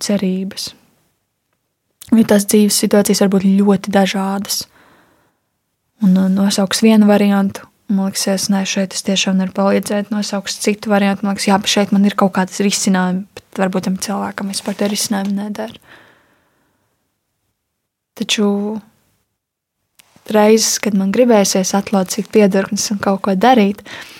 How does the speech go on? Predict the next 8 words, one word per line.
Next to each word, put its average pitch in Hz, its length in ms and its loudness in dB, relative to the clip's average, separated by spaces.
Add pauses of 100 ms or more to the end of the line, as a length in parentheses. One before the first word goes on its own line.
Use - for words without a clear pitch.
(300)
un, 196 320 2
ā, 190 100 -2 (2000)
lai 214 100 -2
gan 196 160 0
tur 208 160 0
ir 190 120 0
bezcerība, 208 680 0 (1200)
nu, 214 80 2